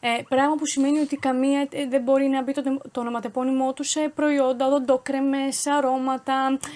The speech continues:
βαλίτσες, οτιδήποτε τέλος πάντων. Ε, όπως επίσης, ε,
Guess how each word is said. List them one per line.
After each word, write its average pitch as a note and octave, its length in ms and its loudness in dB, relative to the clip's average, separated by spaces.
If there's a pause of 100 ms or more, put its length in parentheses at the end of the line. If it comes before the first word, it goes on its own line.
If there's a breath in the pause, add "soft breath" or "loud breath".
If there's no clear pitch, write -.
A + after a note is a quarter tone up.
(140 loud breath)
βαλίτσες, C#4 760 2
οτιδήποτε C#4 560 0
τέλος G3+ 320 -6
πάντων. A3 380 -2 (440 loud breath)
Ε, C#4 100 -2 (460)
όπως F#4 400 -2
επίσης, E4+ 680 0 (340 loud breath)
ε, D#4 280 2